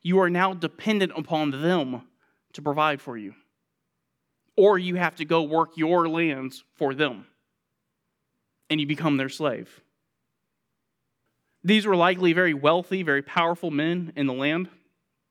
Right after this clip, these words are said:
And they had influence and power enough that they could steal from people, and it would be under the guise of legal. They would use legal trickery to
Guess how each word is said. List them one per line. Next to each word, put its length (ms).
And 120
they 60
had 300
influence 580
and 160
power 400
enough 280
that 120
they 140
could 160
steal 400
from 180
people, 460
and 160
it 100
would 240
be 220
under 200
the 80
guise 440
of 260
legal. 420
They 100
would 140
use 380
legal 340
trickery 600
to 300